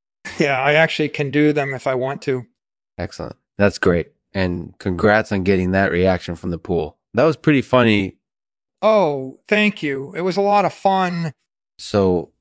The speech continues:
Speaker 2: have you ever done anything like that before?
Speaker 1: I've done a lot of weird things in my life.
Speaker 2: Yeah, I can imagine. So do you have any other stories like that?
Speaker 1: Oh, sure. I've done a lot of weird things.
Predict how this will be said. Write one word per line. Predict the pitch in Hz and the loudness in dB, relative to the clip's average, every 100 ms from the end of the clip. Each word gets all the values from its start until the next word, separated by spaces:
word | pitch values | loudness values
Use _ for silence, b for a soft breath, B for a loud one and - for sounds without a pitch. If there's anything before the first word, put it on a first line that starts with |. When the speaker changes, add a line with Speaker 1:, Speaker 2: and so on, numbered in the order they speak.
| - | -4
Speaker 2:
have | 110 | 2
you | 113 | 4
ever | 120 | 4
done | 110 107 | 4 2
anything | 107 98 95 | 2 0 0
like | 92 90 | 0 0
that | 95 85 | 0 -2
before? | 87 - 87 92 107 104 _ _ _ _ _ _ - | -4 -2 2 4 2 -4 _ _ _ _ _ _ -6
Speaker 1:
I've | 190 190 | -4 0
done | 220 | 0
a | 185 | 2
lot | 175 190 | 4 6
of | 190 170 | 4 2
weird | 185 185 175 | 2 2 0
things | - 185 185 | -2 -4 -2
in | 175 | -4
my | 170 170 | 0 0
life. | 170 180 180 - _ _ _ _ _ - | 2 0 -2 -6 _ _ _ _ _ -12
Speaker 2:
Yeah, | 87 85 - | -8 -8 -10
I | - | -12
can | 87 | -8
imagine. | 87 90 85 82 80 _ | -6 -6 -6 -10 -14 _
So | - 123 120 117 - 113 | 2 4 4 2 -6 -4
do | 107 | 4
you | 131 | 4
have | 131 | 6
any | 131 135 | 4 4
other | 127 123 | 4 2
stories | - 120 117 | 2 2 4
like | 110 110 | 4 2
that? | - 110 104 - _ _ _ _ _ - | 4 4 2 -2 _ _ _ _ _ -20
Speaker 1:
Oh, | 107 101 | -16 -8
sure. | - 120 110 113 _ - | -6 -6 -10 -16 _ -4
I've | 185 | 0
done | 190 214 | 2 2
a | |
lot | 180 165 | 4 4
of | 160 | 4
weird | 143 143 135 | 2 -2 -2
things. | - 143 143 135 - - | -4 -4 -4 -10 -14 -16